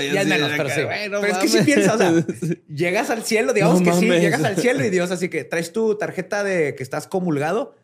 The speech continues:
Speaker 2: No, me la quitaron, es que me excomulgaron. Ah, sorry, güey.
Speaker 1: Tra-,
Speaker 2: ¿Quién,
Speaker 1: trae
Speaker 2: quién fue?
Speaker 1: sello de cancelada, ¿no? Así
Speaker 2: Ajá.
Speaker 1: traes, y traes sello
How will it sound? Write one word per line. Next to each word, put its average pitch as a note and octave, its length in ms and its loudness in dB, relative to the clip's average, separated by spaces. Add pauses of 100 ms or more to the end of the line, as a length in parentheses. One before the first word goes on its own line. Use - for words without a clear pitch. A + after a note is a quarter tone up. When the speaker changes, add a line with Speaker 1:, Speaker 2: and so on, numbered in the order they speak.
(720)
Speaker 2:
No, F3 380 0
me D#3+ 100 -4
la C3+ 100 -4
quitaron, E3 460 -6
es D3 100 -10
que F3 80 -6
me E3 80 -4
excomulgaron. C#3 680 -6
Ah, D3 540 -4
sorry, B2+ 360 -8
güey. A2+ 340 -8 (580)
Speaker 1:
Tra-, D#3 120 -4
Speaker 2:
¿Quién, D#3 100 2
Speaker 1:
trae F#3 140 4
Speaker 2:
quién F#3 80 2
fue? G3+ 80 4
Speaker 1:
sello G3 140 6
de G3 100 2
cancelada, D#3+ 520 2
¿no? E3 120 2
Así E3 160 2
Speaker 2:
Ajá. D#3+ 80 2
Speaker 1:
traes, E3+ 220 4
y G#3 240 0
traes F#3+ 180 0
sello G3+ 180 2